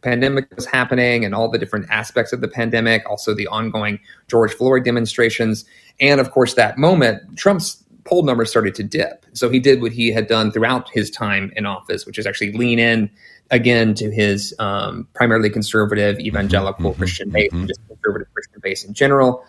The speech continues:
Speaker 1: He did interviews with conservative Christian outlets, both Catholic and evangelical. Mike Pence went on a Faith in America tour, and all this kind of led up to the Republican National Convention,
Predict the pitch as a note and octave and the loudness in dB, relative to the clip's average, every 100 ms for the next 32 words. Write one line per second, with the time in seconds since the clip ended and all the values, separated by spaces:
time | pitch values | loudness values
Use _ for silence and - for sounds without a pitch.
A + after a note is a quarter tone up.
0 | _ - B2+ A#2+ A2+ A#2+ C3 B2 B2 A#2+ | _ -4 0 4 2 4 4 4 4 4
1 | A2 - G#2 G#2 - G#2 G2+ G2+ - - | 2 -2 -4 -4 0 0 2 -2 -2 -6
2 | - G#3 - - A2+ G#2 - F#2+ - G#2+ | -6 -6 -4 -2 -2 -4 -6 -8 -4 -4
3 | G2+ G2 - A#2 A#2 G#2+ _ _ _ _ | -2 -4 -2 -2 0 -2 _ _ _ _
4 | B2 A#2+ A2+ A2+ A2 A#2 G#2+ A2+ G#2+ - | -2 0 4 4 4 4 4 4 0 0
5 | C#3+ C#3 - - _ _ _ _ _ _ | 2 4 2 -8 _ _ _ _ _ _
6 | - - D3+ C3 A#2 - C3 B2+ - A#2 | -16 2 4 6 4 4 4 4 2 2
7 | A2+ A#2 A#2+ B2 A#2+ B2+ A#2+ A2+ A2+ - | 4 4 4 0 0 4 6 6 2 -8
8 | - - - B2+ D3+ D3+ C#3 - C#3 A#2+ | -20 -10 -4 2 6 6 4 0 2 4
9 | B2 B2 A#2 C#3 C#3+ - - B2 A2+ G#2 | 6 6 4 -2 -4 -6 0 2 2 2
10 | G#2 G2+ - G#2+ A2 A2+ G#2 G2+ G2+ G#2 | -2 -2 -2 0 0 0 -2 -2 -6 -8
11 | F#2+ - G2 F#2 G2 G3 F3 - | -6 -6 -6 -6 -2 0 0 -4